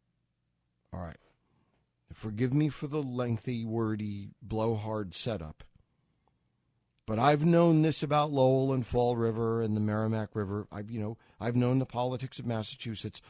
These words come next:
long before I lived here. I'm a native New Yorker. But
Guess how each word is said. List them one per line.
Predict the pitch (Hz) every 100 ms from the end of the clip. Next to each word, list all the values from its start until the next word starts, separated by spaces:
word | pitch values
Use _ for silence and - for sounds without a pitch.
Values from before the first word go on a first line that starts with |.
| -
long | - 95 107 113
before | 110 123 120
I | 123
lived | 110 85
here. | - 73 76 _ _ _ _ _ 104
I'm | 95
a |
native | 104 107 110
New | 120
Yorker. | 123 117 90 - - _ _ _ _ _ _ _ _ _ _ _ _ _ _ _ _ _ _ _ _ _ _ _ _ _ _ _ _ _ _ _
But | 113 110